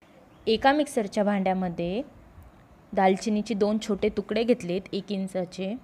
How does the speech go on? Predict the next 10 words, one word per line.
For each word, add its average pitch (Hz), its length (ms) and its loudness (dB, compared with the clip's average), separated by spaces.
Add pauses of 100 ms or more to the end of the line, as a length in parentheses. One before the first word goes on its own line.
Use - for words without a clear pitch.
(540)
आणि 190 220 -2
त्यामध्ये 208 380 2
आपण 190 480 -2
दोन 208 220 2
star 196 380 -2
full 240 220 -4
घातलेत, 196 560 2 (2250)
दोन 208 320 2
हिरवी 208 360 0
विलायची 190 640 0